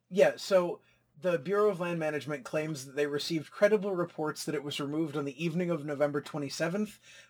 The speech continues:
by an unknown, uh, party, and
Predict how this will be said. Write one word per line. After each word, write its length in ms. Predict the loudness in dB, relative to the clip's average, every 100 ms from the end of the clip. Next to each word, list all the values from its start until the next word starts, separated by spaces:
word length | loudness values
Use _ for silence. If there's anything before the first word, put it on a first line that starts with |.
| _
by 140 | 2
an 120 | 4 -2
unknown, 680 | 0 2 2 2 0 -4 -8 -6
uh, 200 | -4 -4
party, 480 | -2 0 0 -2 -8 _ _ _
and 420 | -6 0 0 0